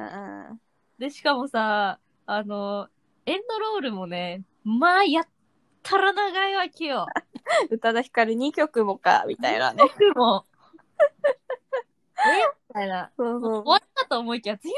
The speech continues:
Speaker 2: の曲始まっちゃって。
Speaker 1: そうそうそう。膀胱死んだもんな。
Speaker 2: <laughs> えー？と思って。
Speaker 1: だから
Speaker 2: 私、だって十二時とかに入ったのに、
Speaker 1: うん。
Speaker 2: 三時過ぎとかに出たから。
Speaker 1: うんうんうんうん。
Speaker 2: わーと思って、長いなの。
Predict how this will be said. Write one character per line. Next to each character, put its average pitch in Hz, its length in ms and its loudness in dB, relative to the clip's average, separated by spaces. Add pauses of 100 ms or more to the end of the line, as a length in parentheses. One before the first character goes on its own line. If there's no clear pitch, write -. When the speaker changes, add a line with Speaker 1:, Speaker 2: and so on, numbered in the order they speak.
Speaker 2:
の 415 80 0
曲 247 180 -8
始 214 220 -4
ま 285 60 -4
っ 220 40 -6
ち 277 80 -10
ゃ 254 40 -8
っ - 20 -20
て。 - 300 -8
Speaker 1:
そ 285 140 -2
う 285 40 -6
そ 247 160 -6
う 233 40 -6
そ 214 180 -2
う。 208 40 -2
膀 - 20 -6
胱 453 500 2
死 349 200 -14
ん 349 100 -10
だ 359 140 -4
も 196 160 -12
ん 175 100 -20
な。 175 340 -8 (220)
Speaker 2:
<laughs> 539 180 -18
え - 80 -10
ー？ 370 40 -6 (280)
と 262 80 -4
思 240 160 -8
っ - 20 -10 (160)
て。 - 220 -6 (1400)
Speaker 1:
だ 311 160 0
か 254 80 -10
ら - 20 -10
Speaker 2:
私、 381 420 -8
だ 381 80 -2
っ 370 40 -8
て 269 120 -6
十 294 260 -4
二 415 160 -4
時 349 120 -6
と 240 120 -6
か 208 100 -2
に 202 80 -4
入 220 140 -2
っ 208 60 -10
た 196 100 -6
の 180 140 -10
に、 170 100 -10
Speaker 1:
う - 20 -6
ん。 196 40 -8
Speaker 2:
三 330 340 -4
時 339 100 -4
過 - 60 -12
ぎ 320 160 -2
と 262 100 -2
か 190 80 0
に 175 60 -8
出 185 120 -4
た 196 100 -4
か 165 100 -4
ら。 165 360 0
Speaker 1:
う 220 80 -10
ん 214 80 -10
う 202 40 -14
ん 190 320 -10
う 190 60 -8
ん 180 500 -10 (100)
う - 0 -
ん。 214 60 -4
Speaker 2:
わ 240 440 4
ー - 40 -14
と 214 100 -8
思 202 100 -6
っ - 60 -10
て、 185 80 -10
長 285 800 -4
い 302 160 -8
な 220 260 -6
の。 185 540 -6